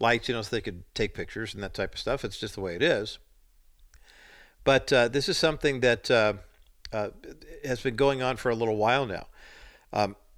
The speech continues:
New Life Church and their pastor for young adults, a guy called Tarek Whitmore,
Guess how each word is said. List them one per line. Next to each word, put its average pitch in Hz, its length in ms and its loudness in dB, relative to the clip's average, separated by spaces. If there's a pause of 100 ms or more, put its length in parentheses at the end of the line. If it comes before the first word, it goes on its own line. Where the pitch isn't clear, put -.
(140)
New 143 200 4
Life 156 340 4
Church - 720 0
and 120 160 -4
their 117 180 0
pastor 123 600 0
for 120 140 -4
young 110 220 2
adults, 110 340 0
a - 40 -4
guy 110 120 2
called 101 280 -2
Tarek 123 360 2
Whitmore, 101 540 -4